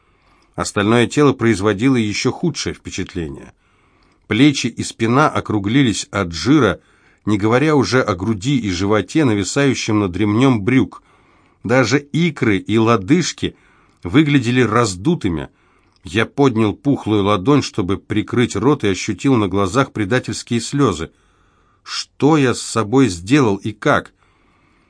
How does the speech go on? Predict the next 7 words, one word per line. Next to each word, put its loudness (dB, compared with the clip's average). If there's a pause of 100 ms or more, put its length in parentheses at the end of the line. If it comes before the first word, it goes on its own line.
(140)
Мне 2
никак 2
не 6
удавалось 0
осознать 0
произошедшие -2
изменения. 0